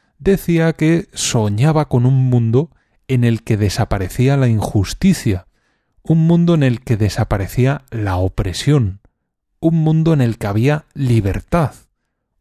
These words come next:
un mundo en el que desaparecía el racismo. La gente se emocionó con este discurso y ayudó a muchas personas a luchar por una vida mejor y a crear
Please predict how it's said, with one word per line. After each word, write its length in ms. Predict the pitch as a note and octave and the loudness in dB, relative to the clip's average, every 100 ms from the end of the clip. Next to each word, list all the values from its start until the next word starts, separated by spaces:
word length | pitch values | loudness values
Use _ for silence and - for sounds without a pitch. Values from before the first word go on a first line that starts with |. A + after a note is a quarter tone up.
| - | -2
un 180 | E3 | 0
mundo 360 | E3 E3 F3 E3+ | 2 2 2 2
en 80 | C#3 | 2
el 200 | A2+ G#2+ | 0 -2
que 120 | - | -4
desaparecía 1040 | G#2 G2+ A2 - F#2+ - A#2+ B2 B2+ _ - | -2 -2 -2 -4 -6 -2 0 0 -4 _ -6
el 220 | B2 A2 | -2 0
racismo. 680 | - F2+ - A2 - F2 - _ _ _ _ _ _ _ _ _ | -2 -4 -2 -2 -2 -8 -14 _ _ _ _ _ _ _ _ _
La 120 | - | -10
gente 380 | B2 C#3+ D3 E3+ | -4 -2 0 0
se 160 | D#3 C#3+ | 2 2
emocionó 760 | A#2 A2 - G#2 G2+ G3 D3+ | 2 0 0 -2 2 2 0
con 160 | - A#2 | -2 0
este 240 | C3+ - | 0 0
discurso 680 | B2+ G#2 - G#3+ - A#2 F#2+ _ _ _ _ | 0 0 0 -2 0 -2 -4 _ _ _ _
y 200 | - F#3+ | -4 0
ayudó 460 | F#3 C#3 C3 C#3+ C#3 _ - | 2 2 2 0 -2 _ -16
a 160 | - | -10
muchas 380 | G#2 C3 C#3+ A#2 | -2 -2 0 -4
personas 720 | - G2 - E3 B2+ A#2 - _ _ _ | -4 -4 0 0 2 -2 -6 _ _ _
a 200 | - D3+ | -4 0
luchar 520 | D#3 D3 - C3 - | 2 2 0 -2 -2
por 180 | - G2+ | -4 0
una 200 | B2 C3+ | 2 2
vida 240 | A#2+ A#2+ | 2 2
mejor 480 | C3+ D#3 - B2 A#2+ - _ _ | 2 0 0 -2 -2 -10 _ _
y 140 | - D#3 | -4 -2
a 60 | |
crear 440 | C#3+ A2+ G#2 G#2 | 0 0 0 -2